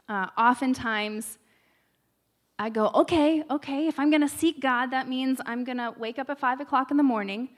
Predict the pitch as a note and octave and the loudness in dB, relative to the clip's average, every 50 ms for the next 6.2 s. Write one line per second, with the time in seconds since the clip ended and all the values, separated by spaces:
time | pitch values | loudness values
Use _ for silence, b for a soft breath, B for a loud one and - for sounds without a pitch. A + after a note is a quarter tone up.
0 | b b b b b b - G#3 G#3 G#3+ G#3+ A3+ A3 A3 A3 G#3+ - - - G#3+ | b b b b b b -6 -4 -4 -4 -4 -4 -4 -4 -6 -6 -8 -8 -6 -4
1 | G#3+ A#3+ D4 C4+ D4+ D4+ C4 A3+ F3 E3+ F3 F3 F3+ F3+ F3+ F#3 - G3 G#3 G3 | -2 -2 -2 -2 -2 -2 -2 -2 -2 -4 -4 -8 -10 -12 -12 -12 -12 -12 -10 -8
2 | G#3 G3+ G#3 G3 F#3+ G#3 G#3 G3+ F#3+ F#3 F3 E3+ F3+ F#3+ - - F#3+ F#3+ F3+ F#3 | -8 -8 -8 -8 -6 -4 -4 -4 -4 -6 -8 -8 -8 -10 -10 -10 -10 -8 -8 -8
3 | G3 F#3 G3 F#3+ F#3+ F#3+ G3+ G#3 G3 G#3 B3 C4+ B3 C4+ B3+ - A#3+ A3+ - - | -8 -8 -8 -8 -8 -8 -10 -10 -8 -6 -6 -6 -6 -6 -8 -6 -6 -6 -4 -2
4 | A3 G#3+ A3+ A3+ G#3+ G3+ E3+ C3+ - - - - b b b b b b A3+ A#3+ | -2 -2 -2 -2 -2 -4 -4 -6 -6 -12 -20 -20 b b b b b b -8 -6
5 | C4+ B3+ A3 F#3+ F3+ F3 F3+ F3 F#3 - F#3+ F#3 F#3+ G3 F3 F#3 F3+ F3 D#3 C#3+ | -6 -8 -8 -8 -10 -12 -14 -10 -2 2 2 2 2 -2 -8 -10 -10 -12 -14 -14
6 | - - - | -16 -20 -20